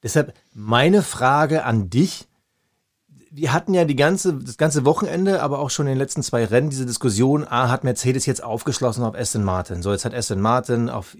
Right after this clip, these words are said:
von ihrer Seite aus ein Upgrade bekommen. Sind die nun auf Augenhöhe oder war es quasi nur der verlorene Start und irgendwie das Struggeln, dass A-, Aston Martin, also Alonso, nicht so schnell vorbeigekommen ist? Aber waren die eigentlich schon noch,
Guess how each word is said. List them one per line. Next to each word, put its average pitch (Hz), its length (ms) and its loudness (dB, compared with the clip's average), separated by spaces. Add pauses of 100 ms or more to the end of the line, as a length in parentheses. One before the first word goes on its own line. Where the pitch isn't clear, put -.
von 123 140 -8
ihrer 165 200 0
Seite 143 300 0
aus 139 220 -4
ein - 80 -6
Upgrade 135 320 -2
bekommen. 123 440 -2 (600)
Sind 135 440 4
die 220 120 2
nun 180 240 4
auf - 320 -4
Augenhöhe 196 640 2 (300)
oder 135 240 0
war 131 100 4
es 147 140 -2
quasi 139 380 2
nur 143 220 4
der 151 120 2
verlorene 135 500 2
Start 139 480 -2
und 135 220 -6
irgendwie 147 180 -4
das 139 200 -2
Struggeln, 131 420 0
dass 131 160 -4
A-, 131 160 -8 (120)
Aston 131 300 -4
Martin, 127 280 0
also 123 120 0
Alonso, 123 400 2
nicht 123 140 0
so 123 100 -6
schnell 131 200 0
vorbeigekommen 131 560 -2
ist? 147 100 -6
Aber 120 180 -4
waren 120 180 0
die 139 120 -4
eigentlich 123 320 -6
schon 143 260 -4
noch, 139 220 0